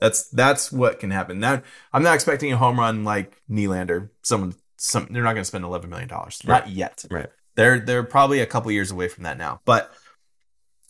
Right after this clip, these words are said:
Speaker 1: to change, the, it all depends on how the players are developing in the system, how mu-, how ready they will be for next year, if they're ready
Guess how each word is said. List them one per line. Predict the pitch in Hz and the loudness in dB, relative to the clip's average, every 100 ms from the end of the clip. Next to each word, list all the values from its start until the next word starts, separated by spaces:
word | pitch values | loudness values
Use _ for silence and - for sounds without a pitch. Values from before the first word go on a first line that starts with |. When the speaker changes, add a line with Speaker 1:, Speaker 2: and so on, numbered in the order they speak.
| - _ _ | -20 _ _
Speaker 1:
to | 135 | 0
change, | 120 - 135 147 131 123 | 2 2 2 0 -2 -4
the, | 120 131 | -2 0
it | 127 | 2
all | 127 151 | 4 2
depends | 143 131 120 113 98 - | 0 0 0 0 -4 -2
on | 101 98 95 90 92 _ _ _ | 0 0 0 -6 -14 _ _ _
how | - - 113 | -8 4 4
the | 131 | 6
players | 127 117 104 | 2 2 2
are | |
developing | 92 87 85 87 90 92 _ _ | -4 -2 -2 -2 -6 -8 _ _
in | 101 | -6
the | 104 | -2
system, | - 87 - 110 - - - _ | -2 -4 -6 -10 -10 -14 -14 _
how | - 117 | 0 2
mu-, | 123 117 | 4 2
how | 120 120 | 2 2
ready | 120 120 | 2 2
they | 110 | 0
will | 101 | -2
be | 98 98 | -4 -6
for | - 90 | -6 -6
next | 87 98 - - - - | -4 -2 -2 -4 -8 -12
year, | 87 90 85 85 - | -6 -2 0 -2 4
if | 143 165 - | 6 6 2
they're | 104 | -2
ready | 87 - 78 | -2 -8 -12